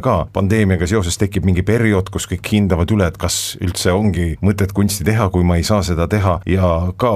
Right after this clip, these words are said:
võib-olla paljud loobuvad või astuvad tagasi, aga tol ajal oli neid takistusi alates vaesusest, suhtumisest, lõpetades maailmasõdadega niivõrd palju ja sellele vaatamata tegeleti loominguga ja sellele vaatamata tegeleti loominguga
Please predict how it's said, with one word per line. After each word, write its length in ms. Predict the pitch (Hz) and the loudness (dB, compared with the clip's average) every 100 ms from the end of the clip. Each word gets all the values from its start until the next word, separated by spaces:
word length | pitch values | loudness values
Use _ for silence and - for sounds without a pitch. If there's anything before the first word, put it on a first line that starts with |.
| 85 | 0
võib-olla 320 | 80 82 85 | -2 -2 0
paljud 320 | 101 95 85 | 0 0 2
loobuvad 560 | 104 117 95 80 85 - | 2 2 0 0 -2 -2
või 160 | 90 92 | 0 0
astuvad 340 | 101 98 87 87 | 0 -2 -2 -2
tagasi, 380 | 117 92 - | -2 -2 0
aga 140 | 78 85 | -2 -2
tol 260 | 123 147 110 | 0 0 0
ajal 220 | 87 87 87 | 2 2 2
oli 100 | 85 | 2
neid 160 | 90 - | 0 0
takistusi 720 | - - 87 - 85 - 80 - | -4 -4 -6 -4 -4 -2 -2 0
alates 520 | 98 98 95 87 - 87 | 0 0 0 -2 0 0
vaesusest, 800 | 107 143 110 101 101 95 - 92 | 2 2 0 -2 0 -2 -2 -2
suhtumisest, 640 | 85 147 - 104 92 82 - | 0 -2 0 0 2 0 0
lõpetades 540 | 107 110 98 82 78 | 0 0 0 -2 0
maailmasõdadega 800 | 107 117 92 87 123 101 82 82 | 0 2 0 0 0 0 0 0
niivõrd 340 | 107 123 98 - | 2 2 -2 -2
palju 380 | 131 117 90 - | -2 0 -2 0
ja 140 | 90 | -2
sellele 400 | - 127 139 113 | 0 0 0 2
vaatamata 720 | 104 101 104 76 76 - 76 71 | 2 0 0 -4 -4 -6 -6 -4
tegeleti 460 | 113 110 92 - 85 | -2 2 0 0 0
loominguga 560 | 117 135 107 90 87 | 2 2 2 2 0
ja 80 | 82 | 0
sellele 260 | 92 90 85 | 0 0 2
vaatamata 680 | 101 104 87 87 - 85 82 | 2 2 -2 0 -2 0 0
tegeleti 640 | 98 87 87 85 - 82 | 0 0 2 0 0 0
loominguga 720 | 92 98 78 82 85 87 85 | 2 2 0 0 0 0 0